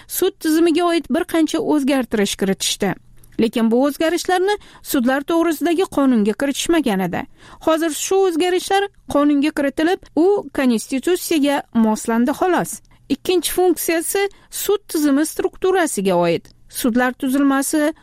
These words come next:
turlari nimadan iboratligi bilan bog'liq sud tizimidagi tashkiliy tarkibiy o'zgarishlardan iboratdir, dedi Sergey Mayorov. Advokat Ruhiddin Komilov ham yangi tahrirdagi qonunning o'zgarishlarini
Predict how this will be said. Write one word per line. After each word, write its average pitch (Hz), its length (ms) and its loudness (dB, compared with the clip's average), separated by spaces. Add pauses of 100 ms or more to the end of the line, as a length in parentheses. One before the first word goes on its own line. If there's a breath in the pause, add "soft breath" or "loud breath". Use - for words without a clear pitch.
(100)
turlari 320 480 2
nimadan 247 400 2
iboratligi 240 720 0
bilan 262 260 2
bog'liq 214 360 2 (280 loud breath)
sud - 360 -2
tizimidagi 339 560 2 (200)
tashkiliy 254 640 0 (160)
tarkibiy 214 560 2 (220)
o'zgarishlardan 240 840 0 (140)
iboratdir, 202 520 0
dedi 247 220 0 (340 loud breath)
Sergey 180 460 0
Mayorov. 196 540 0 (200)
Advokat 269 560 -2 (160)
Ruhiddin 277 420 0
Komilov 285 540 0
ham 381 220 2
yangi 240 480 2
tahrirdagi 330 540 0 (120)
qonunning 294 540 2
o'zgarishlarini 254 720 2